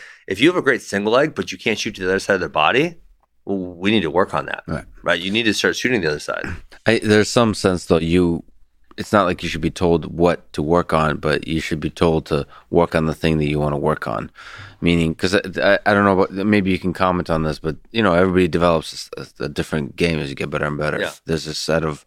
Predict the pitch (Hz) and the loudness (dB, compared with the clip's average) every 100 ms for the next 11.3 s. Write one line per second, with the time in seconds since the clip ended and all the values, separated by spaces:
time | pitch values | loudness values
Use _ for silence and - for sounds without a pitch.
0 | - - - _ _ 101 90 76 76 76 | -20 -20 -20 _ _ 0 0 -2 -6 -6
1 | - 76 76 82 - 71 73 69 - - | -8 -6 -4 -4 -6 -10 -10 -10 -18 -14
2 | - 92 101 - 92 90 82 - - - | 0 4 4 2 2 4 2 -4 -20 -20
3 | - _ - 90 85 78 85 95 92 98 | -20 _ 0 2 4 2 2 4 4 4
4 | 92 87 - - - - - 101 - 92 | 2 -2 -6 -18 -20 -20 -2 0 2 2
5 | 82 78 73 - - - 85 80 76 82 | 4 2 0 -4 -6 0 2 2 2 2
6 | 78 - 85 80 73 - 76 71 - - | 0 2 4 4 0 -2 -2 -2 -8 -20
7 | - - - _ _ 87 80 92 87 82 | -20 -20 -20 _ _ 0 4 4 4 2
8 | 71 - - - - - - - _ _ | -2 -16 -20 -20 -20 -20 -20 -20 _ _
9 | _ - 87 - 90 - 95 87 - 101 | _ -8 -8 -4 -4 0 0 0 -2 -2
10 | 82 87 101 - 87 82 76 78 78 76 | 0 2 2 4 4 4 4 0 2 2
11 | 71 73 67 | 0 -2 -8